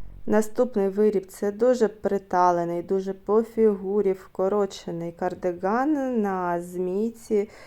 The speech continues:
із дуже високим, навіть непропорціонально для такої посадки високим коміром, який, якщо застібнути повністю, він аж вуха вам закриє. В принципі, для зими це дуже гарно,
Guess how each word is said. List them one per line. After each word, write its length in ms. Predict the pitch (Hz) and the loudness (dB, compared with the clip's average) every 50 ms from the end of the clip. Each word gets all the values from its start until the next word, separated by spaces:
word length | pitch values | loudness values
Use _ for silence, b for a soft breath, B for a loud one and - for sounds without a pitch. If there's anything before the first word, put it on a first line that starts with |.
| B B B B B B - | B B B B B B -2
із 280 | - 214 226 220 202 185 | 2 4 4 4 2 0
дуже 500 | 185 190 214 220 233 233 220 214 214 202 | -2 0 2 4 4 4 2 2 2 2
високим, 800 | 190 196 208 208 - - - - 190 190 190 190 - 170 165 160 | 2 0 0 -2 -4 -4 -2 2 2 2 2 0 -4 -4 -4 -4
навіть 300 | 165 165 165 175 170 - | -4 -4 -4 -6 -6 -6
непропорціонально 1080 | 170 170 170 - 185 180 - 185 185 - - - 196 190 185 190 190 190 185 180 175 | -8 -6 -6 -6 -6 -6 -6 -8 -10 -10 -6 -4 -2 0 0 0 0 0 0 0 -2
для 280 | 165 170 170 175 175 170 | -2 -2 0 0 0 0
такої 360 | 175 185 170 - 185 175 170 | 0 -4 -4 0 0 0 0
посадки 580 | 170 - 196 190 - - 175 175 175 - - 170 | 0 -2 -8 -6 -4 -2 -2 -2 -4 -6 -8 -8
високим 580 | 175 180 - - - 185 180 180 - 175 170 | -8 -8 -8 -6 -6 -6 -4 -6 -8 -10 -10
коміром, 580 | 170 - - 226 277 320 311 339 196 175 170 165 | -6 -2 0 2 2 4 2 2 2 0 -2 -4
який, 340 | 170 170 170 - 190 180 170 | -4 -6 -4 -4 -4 -2 -2
якщо 300 | 170 170 170 - - 175 | -2 -4 -6 -8 -10 -10
застібнути 680 | 175 170 170 - - 185 175 180 180 175 175 175 175 | -10 -10 -10 -8 -8 -8 -6 -6 -6 -6 -6 -6 -8
повністю, 600 | 165 - - 254 349 349 285 233 - - - 185 | -6 -2 -2 0 0 0 -2 -2 -6 -10 -10 -8
він 300 | 156 175 196 214 214 - - | -4 -2 0 0 0 0 -2
аж 260 | - 180 180 - - | -4 -4 -4 -6 -10
вуха 320 | 165 175 180 - - 60 | -10 -10 -10 -6 -8 -8
вам 220 | - - - - - | -6 -6 -10 -12 -12
закриє. 460 | - - - - 190 - 60 - - | -14 -16 -16 -12 -12 -12 -10 -10 -12
В 120 | - - | -12 -10
принципі, 380 | - - 175 170 - - - 190 | -10 -8 -8 -8 -10 -8 -8 -8
для 220 | 196 196 196 190 | -4 -4 -4 -4
зими 460 | 190 196 202 220 214 208 208 214 233 | -4 -2 -2 0 0 2 2 0 0
це 180 | 220 220 - 196 | -2 -4 -8 -10
дуже 300 | 190 - 196 185 180 175 | -6 -6 -6 -6 -4 -6
гарно, 680 | 165 165 165 185 208 240 277 339 330 320 320 320 339 | -8 -8 -4 0 0 2 2 2 2 0 0 -2 -4